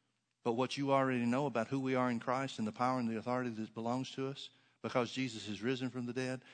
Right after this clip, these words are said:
the chances of you learning that in that day, in those days, is slim to none.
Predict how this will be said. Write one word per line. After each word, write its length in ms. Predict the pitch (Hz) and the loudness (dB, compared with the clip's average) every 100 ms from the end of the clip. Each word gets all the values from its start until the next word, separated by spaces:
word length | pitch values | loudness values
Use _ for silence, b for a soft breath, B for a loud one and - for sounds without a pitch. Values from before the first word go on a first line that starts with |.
| B | B
the 80 | - | -2
chances 360 | 147 147 117 | 2 2 0
of 140 | 120 120 | -4 -2
you 100 | 131 | 0
learning 320 | 131 127 120 | 2 2 2
that 240 | 127 131 - | 2 0 -2
in 200 | 110 104 | -4 -2
that 320 | 123 135 131 | 2 0 0
day, 340 | 131 135 139 127 | 0 0 0 -2
in 100 | 113 | -2
those 300 | 113 135 - | -2 -2 -2
days, 400 | 135 135 135 - B B | 0 0 -2 -8 B B
is 140 | 101 98 | -6 -4
slim 400 | - 139 139 131 | -2 0 0 0
to 100 | 107 | -4
none. 560 | 95 113 110 87 82 | -2 0 0 -2 -8